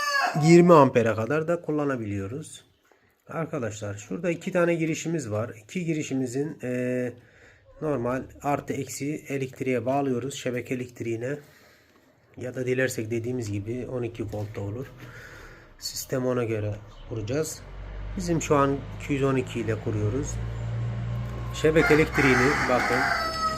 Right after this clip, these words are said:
arkadaşlar. Şu kablomuz, bu şebeke elektriği bağladık buraya. Tamam. Şimdi bu iki tane eledik. S bir ile S iki. Bu aslında bildiğimiz,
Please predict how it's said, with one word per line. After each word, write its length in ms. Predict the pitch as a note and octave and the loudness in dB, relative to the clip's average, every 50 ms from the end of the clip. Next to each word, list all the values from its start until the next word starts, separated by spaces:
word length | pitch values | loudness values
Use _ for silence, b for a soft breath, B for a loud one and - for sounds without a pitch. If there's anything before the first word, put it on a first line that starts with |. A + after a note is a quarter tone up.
| D#5 D#5 D5+ D5+ D5+ - - - - - - - - - | -4 -6 -6 -6 -6 -6 -6 -6 -8 -8 -8 -8 -8 -6
arkadaşlar. 560 | - A#2+ A2+ A#2 A2 G2+ - - - A#2 C3 C3+ C3+ - - - - - - - - - - - - - - - - - - - - - - - - - - - - - - - - - - | -6 -6 -6 -4 -4 -6 -6 -4 -4 -4 -4 -4 -4 -6 -6 -8 -8 -8 -8 -8 -8 -8 -8 -10 -10 -10 -10 -10 -10 -10 -8 -8 -8 -8 -8 -8 -10 -10 -12 -12 -12 -12 -12 -12 -12 -12 -12
Şu 520 | - - - - G3 F#3+ E3+ F3+ F3+ - - - - - - | -10 -8 0 4 6 6 6 6 2 -2 -8 -12 -14 -6 -2
kablomuz, 540 | C#3+ C#3 C3+ - B2+ A#2 G#2+ A2+ C3+ D#3 - - - | 0 0 0 0 -2 -4 -4 -4 -4 -6 -6 -8 -8
bu 60 | - | -6
şebeke 380 | - - D3 B2+ C3 - - C3 | -4 -2 -2 -2 -2 -4 -4 -4
elektriği 460 | A2+ G#2 - - - - C#3+ D3+ D3 | -4 -6 -8 -12 -12 -12 -8 -6 -4
bağladık 480 | C#3 B2 A2+ G#2+ G#2+ G#2 A2+ A2 - | -2 -2 0 0 -2 -2 -4 -6 -6
buraya. 340 | G#2+ G2+ F#2+ G2 G2+ A2+ C3+ C#3 - - - - - B B B B B B B B B B B B B B - - - - - - - - - - - - - - - - - - - - - - - - - - - | -8 -6 -6 -6 -6 -6 -8 -10 -14 -14 -14 -14 -14 B B B B B B B B B B B B B B -18 -18 -18 -20 -20 -20 -20 -20 -20 -20 -20 -20 -20 -20 -18 -18 -18 -20 -20 -20 -20 -20 -20 -20 -20 -20 -14
Tamam. 300 | - E3+ F3 D#3+ B2+ G2+ G2 - - - - - | -10 -8 -6 -4 -4 -6 -6 -10 -14 -20 -20 -18
Şimdi 280 | - - - E3 D#3 D#3 | -16 -12 -10 -8 -6 -6
bu 60 | F3 | -6
iki 140 | - - - | -6 -6 -2
tane 220 | - D3+ D3 D3+ | 0 0 2 4
eledik. 460 | D#3 D#3 D3+ C#3+ B2+ A#2 G#2 A#2 B2+ - - D#3 E3 F3 E3+ | 4 4 2 2 0 0 0 -2 -6 -4 -2 0 2 2 2
S 120 | - - | 2 2
bir 120 | F3 F3 E3+ | 2 4 6
ile 220 | E3+ E3+ D#3+ D#3+ | 6 6 4 4
S 160 | D3+ - D3+ | 2 0 -2
iki. 300 | D3 - - A#2 G#2+ G#2+ | -4 -4 -4 -6 -4 2
Bu 120 | F3 G3 G#3 | 6 8 8
aslında 300 | G3 G3+ - G#3+ G#3 G3 | 8 6 6 4 4 4
bildiğimiz, 580 | G#3+ G#3 F#3 F3+ C#3+ C3+ D3+ F#3 F#3+ - - | 4 4 4 6 6 6 4 4 2 -2 -6